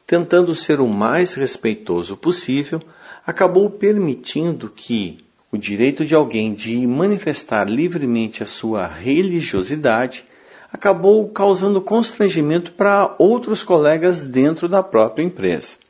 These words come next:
Algo mais ou menos assim. A pessoa é ligada a uma religião e agora tenta de todas as formas converter os demais colegas da equipe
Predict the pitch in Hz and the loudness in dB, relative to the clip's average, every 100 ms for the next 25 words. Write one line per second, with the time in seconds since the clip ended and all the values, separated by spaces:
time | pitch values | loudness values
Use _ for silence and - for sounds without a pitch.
0 | _ _ - - - 170 180 180 175 165 | _ _ -20 -20 -6 4 4 4 2 0
1 | 156 151 151 156 151 - 90 - - _ | 0 -2 0 -2 -4 -6 -8 -8 -20 _
2 | _ _ - _ - - 151 - 170 180 | _ _ -20 _ -4 2 2 4 4 6
3 | 170 139 135 131 135 139 127 135 131 95 | 4 0 2 2 0 -2 0 -2 -2 -4
4 | 82 - _ _ _ - - - 185 127 | -4 -6 _ _ _ -20 -18 2 2 4
5 | 143 139 90 - _ _ _ 190 202 196 | 4 4 0 -8 _ _ _ 2 2 4
6 | 139 127 - 180 185 151 104 - - 127 | 0 -2 -2 2 4 2 -2 -8 2 4
7 | 110 87 - - - _ - 190 196 180 | 4 0 -10 -18 -20 _ 0 4 4 4
8 | 139 - 92 85 92 95 101 107 165 - | 0 -2 -2 -2 -6 -4 -4 0 0 0
9 | - 185 113 90 92 135 156 - 147 - | 0 0 2 -2 0 0 -2 -2 -4 -4
10 | - | -20